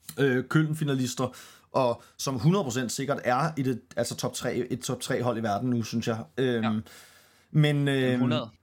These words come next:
Speaker 1: altså,
Speaker 2: Det er
Speaker 1: og
Speaker 2: top to,
Speaker 1: Vitality,
Speaker 2: altså sådan
Speaker 1: <laughs> de fortsætter jo bare, altså, og jeg, jeg synes,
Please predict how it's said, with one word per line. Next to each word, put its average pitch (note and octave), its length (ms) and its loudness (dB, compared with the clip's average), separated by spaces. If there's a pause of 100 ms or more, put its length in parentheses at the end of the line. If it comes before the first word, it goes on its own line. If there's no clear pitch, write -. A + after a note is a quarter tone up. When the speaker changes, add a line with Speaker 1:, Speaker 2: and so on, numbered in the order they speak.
(200)
Speaker 1:
altså, C#3 180 0
Speaker 2:
Det C3+ 40 0
er B2+ 40 -2
Speaker 1:
og C#3 120 0
Speaker 2:
top D3 80 4
to, C#3 60 0
Speaker 1:
Vitality, D#3+ 480 0
Speaker 2:
altså D#3+ 220 2 (500)
sådan A#2 180 -2
Speaker 1:
<laughs> - 40 -8
de A#2 60 -4
fortsætter A2 480 -4
jo F#2+ 60 -2
bare, G#2 320 -2
altså, A#2 180 -2
og A#2+ 160 0 (640)
jeg, C#3 180 2
jeg C#3+ 120 0
synes, - 480 -2